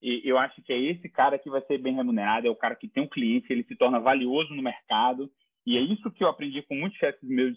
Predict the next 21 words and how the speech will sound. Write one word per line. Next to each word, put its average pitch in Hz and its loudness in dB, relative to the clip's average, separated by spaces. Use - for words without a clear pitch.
de 120 -8
São 131 2
Paulo, 131 2
que - -4
eu, 139 0
e 135 2
isso 226 0
eu 147 2
consigo 151 -4
reproduzir 151 0
e 156 6
aplicar 165 2
aqui. 202 -8
E 175 4
isso 233 2
é 226 6
aplicável 202 2
em 202 2
qualquer - 0
capital, 117 0
inclusive 131 -6